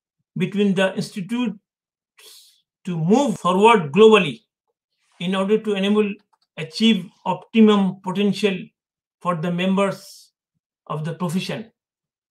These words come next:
in the international arena, and will recognize the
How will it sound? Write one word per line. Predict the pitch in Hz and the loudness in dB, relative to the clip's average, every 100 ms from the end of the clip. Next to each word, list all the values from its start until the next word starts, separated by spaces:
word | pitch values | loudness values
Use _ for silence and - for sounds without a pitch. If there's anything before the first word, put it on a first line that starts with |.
| _ _ | _ _
in | 170 | -4
the | 180 | 0
international | 185 190 208 196 208 | 0 2 0 0 -2
arena, | 190 175 170 143 - _ _ _ _ _ _ _ _ _ | -2 -4 -4 -6 -10 _ _ _ _ _ _ _ _ _
and | 185 220 220 | 2 6 6
will | 214 196 | 6 2
recognize | 202 196 165 190 214 185 | -2 -4 -4 0 0 -2
the | 156 196 | -4 -6